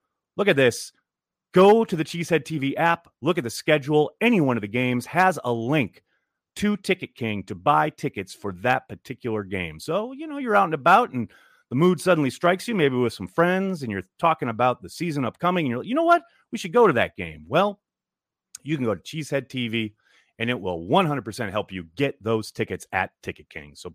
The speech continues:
be sure to do it, people. Check out Ticket King. The link to Ticket King is in the description of this video. Get on it, people. Get your Packers tickets. Hello to everybody in the comments section. Good to see everybody.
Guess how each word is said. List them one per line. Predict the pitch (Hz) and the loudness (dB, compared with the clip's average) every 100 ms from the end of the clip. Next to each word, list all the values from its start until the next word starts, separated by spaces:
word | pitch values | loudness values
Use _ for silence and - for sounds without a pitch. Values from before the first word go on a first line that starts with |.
| _ | _
be | 254 | -2
sure | 233 175 | -2 -4
to | 127 | -6
do | 107 104 | -6 -8
it, | - | -10
people. | 104 101 98 _ _ _ - | -12 -10 -10 _ _ _ -10
Check | 160 | -6
out | 143 - | -4 -6
Ticket | 139 98 - | -10 -12 -6
King. | 113 98 | -4 -2
The | 98 | 0
link | 160 226 - _ _ _ _ | 2 2 0 _ _ _ _
to | 92 | -14
Ticket | - 135 123 | -10 -10 -8
King | 135 120 | -4 -4
is | 98 - - | -4 -8 -2
in | 196 190 190 - | 0 0 -2 -6
the | 113 | -10
description | 110 - 131 113 | -8 -6 -6 -6
of | 90 | -10
this | 85 | -10
video. | 87 139 139 131 123 120 _ _ _ _ _ _ 101 | -4 0 4 4 4 -2 _ _ _ _ _ _ _
Get | 117 160 | 4 6
on | 135 | 6
it, | 92 | 2
people. | 104 87 87 | -6 -8 -6
Get | 80 151 - | 0 0 0
your | 98 82 | -6 -4
Packers | 139 131 127 - | -2 -2 -6 -10
tickets. | 107 - _ - - _ _ _ _ - - _ _ _ 165 | -10 -10 _ -20 -20 _ _ _ _ -20 -20 _ _ _ 2
Hello | 233 254 | 6 8
to | 247 | 8
everybody | 247 233 247 | 4 4 2
in | 247 | 2
the | 240 | 0
comments | 196 240 208 - | 2 4 2 0
section. | 147 - 113 | -4 -4 -4
Good | 180 | -4
to | 196 | -6
see | - 196 | -4 -2
everybody. | 180 170 175 175 | 2 2 2 2